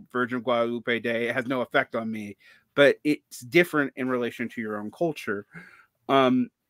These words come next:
I think this is an important thing about militancy, though. I, I wanted to talk to you about this. There was a turn away from militancy in both, um, anarchist and communist rhetoric,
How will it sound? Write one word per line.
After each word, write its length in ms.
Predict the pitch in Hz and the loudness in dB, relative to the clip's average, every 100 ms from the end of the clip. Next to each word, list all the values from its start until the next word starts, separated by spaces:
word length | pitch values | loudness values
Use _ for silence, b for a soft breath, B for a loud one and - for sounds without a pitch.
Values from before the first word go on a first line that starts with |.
| _ _ _ _ _ b b _ | _ _ _ _ _ b b _
I 120 | 226 | 8
think 160 | 247 381 | 8 6
this 100 | 359 | 6
is 40 | |
an 80 | 359 | 4
important 260 | 262 262 233 | 6 6 6
thing 100 | 214 | 6
about 220 | 185 156 | 6 6
militancy, 560 | 165 170 165 135 127 | 4 4 0 -2 -2
though. 440 | 117 117 110 107 107 | 0 4 4 2 -2
I, 120 | 123 - | -4 0
I 60 | 170 | 4
wanted 240 | 208 240 | 4 4
to 100 | 196 | 0
talk 320 | - 180 180 | 0 0 2
to 80 | - | -2
you 60 | 135 | -2
about 280 | 120 101 | 0 -2
this. 220 | 117 113 - | -4 -6 0
There 140 | 220 | 2
was 160 | 277 359 | 2 -2
a 60 | |
turn 460 | - - 311 349 370 | -10 -2 2 2 2
away 440 | 311 214 190 208 | 0 2 4 4
from 440 | - - 156 143 139 | 2 -4 -2 0 0
militancy 640 | 131 139 139 127 135 123 | 0 -2 -4 -6 -6 -6
in 300 | 135 139 123 | -2 -4 -2
both, 320 | 170 190 185 - _ _ _ _ _ _ _ _ _ _ | 2 2 0 -8 _ _ _ _ _ _ _ _ _ _
um, 560 | 151 147 139 135 131 127 _ | 0 2 2 0 -2 -4 _
anarchist 640 | 175 185 190 180 165 151 - - | 0 2 0 0 -2 -2 -10 -2
and 340 | 151 165 170 | 0 0 -2
communist 800 | - - 147 156 151 143 127 - | -8 -8 -4 0 0 0 -4 -10
rhetoric, 920 | 120 117 123 123 120 113 98 98 - | -8 -2 0 0 0 -2 -4 -8 -20